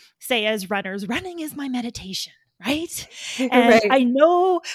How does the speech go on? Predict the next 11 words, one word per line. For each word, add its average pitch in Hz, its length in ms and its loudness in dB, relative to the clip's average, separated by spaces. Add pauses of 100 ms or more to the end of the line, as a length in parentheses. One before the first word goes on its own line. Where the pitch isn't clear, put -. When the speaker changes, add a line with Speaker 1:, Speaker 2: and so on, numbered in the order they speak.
Speaker 1:
we've 302 120 -2
chatted 320 360 4
before 311 280 -2
this 269 160 -4
podcast. - 540 -6
I 247 140 -4
know 269 280 -4
you 294 220 -4
have 220 560 -4 (380)
some - 280 -10
thoughts 202 600 -6